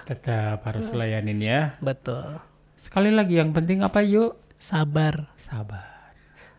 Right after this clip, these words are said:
Speaker 2: Mau melalui prosesnya, Pak. Nggak ada yang instan.
Speaker 1: Mau melalui prosesnya. Nggak ada yang mudah ya, Yu, ya?
Speaker 2: Nggak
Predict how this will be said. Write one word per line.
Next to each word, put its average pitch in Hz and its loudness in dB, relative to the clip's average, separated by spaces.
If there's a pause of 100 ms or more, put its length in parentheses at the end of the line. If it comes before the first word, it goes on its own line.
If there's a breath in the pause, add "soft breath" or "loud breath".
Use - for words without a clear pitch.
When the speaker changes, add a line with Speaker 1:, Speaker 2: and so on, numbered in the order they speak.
(960 soft breath)
Speaker 2:
Mau 151 4
melalui 147 4
prosesnya, 131 -2
Pak. - -18
Nggak 139 -2
ada 131 -2
yang 131 -2
instan. - -8 (400)
Speaker 1:
Mau 120 -2
melalui 113 -2
prosesnya. 117 -8
Nggak 131 -2
ada 160 2
yang 185 2
mudah 160 2
ya, 147 4
Yu, 113 2
ya? 123 0
Speaker 2:
Nggak 147 0